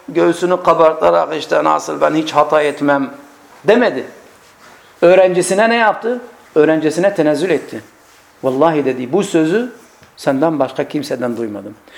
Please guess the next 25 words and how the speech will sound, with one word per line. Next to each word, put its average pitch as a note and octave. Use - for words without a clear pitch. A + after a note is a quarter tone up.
Ve C#3
diyor G3
ki G3+
ondan F3+
sonra D3
diyor, E3+
bu F3
meseleyle G3
ilgili D#3
bir F#3+
soru F3
sorduğu D#3+
zaman D3+
diyor, G#3+
bu F#3
hadise D#3
dayanarak D3+
fetva C#3+
vermeye A2
başladı. -
Niçin? F3
Çünkü D3
Aleyhisselatü C3+
Vesselam'ın A#2
sözü E3